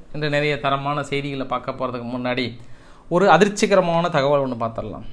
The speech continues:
என்னப்பா ஒரு அதிர்ச்சிகரமான தகவல் அப்படின்னா, அஹ், நேத்து டெக்சாஸ்ல என்ன பண்ணியிருக்காங்க, இந்த சோலார் எலிப்ஸ் வந்து வந்திருக்கு. அப்படியே மக்கள் அப்படி உருட்டி உருட்டி பார்க்கும்போது,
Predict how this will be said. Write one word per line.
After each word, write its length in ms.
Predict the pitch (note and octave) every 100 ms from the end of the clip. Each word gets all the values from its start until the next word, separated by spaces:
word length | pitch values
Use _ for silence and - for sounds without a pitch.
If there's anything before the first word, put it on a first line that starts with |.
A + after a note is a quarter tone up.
| - -
என்னப்பா 400 | C3 B2 A#2+ A2+
ஒரு 160 | B2 B2
அதிர்ச்சிகரமான 680 | A#2 B2 A#2 B2+ B2 B2 B2+
தகவல் 440 | A#2+ A#2+ B2+ A#2
அப்படின்னா, 380 | A2+ A2 A#2+ A2+ - - - - -
அஹ், 160 | C3 C#3
நேத்து 260 | D#3 D3 -
டெக்சாஸ்ல 440 | C#3 - G#3 G3+
என்ன 200 | D3+ D3
பண்ணியிருக்காங்க, 760 | D3 C3+ B2+ A#2 B2 A#2 A#2 C3 C3+ - -
இந்த 120 | C3+ C3
சோலார் 300 | F3 F3+ F3+
எலிப்ஸ் 400 | D3 F3 F#3 -
வந்து 400 | B2 C#3+ C3+ A2
வந்திருக்கு. 520 | A#2 A#2 A2+ B2 E3
அப்படியே 440 | - D#3 D#3+ D#3+ E3
மக்கள் 280 | C3 -
அப்படி 180 | D3+ C3+
உருட்டி 260 | C#3+ D#3 D#3
உருட்டி 280 | C#3 C#3+ C#3+
பார்க்கும்போது, 580 | A#2+ A2+ A#2 A#2 A#2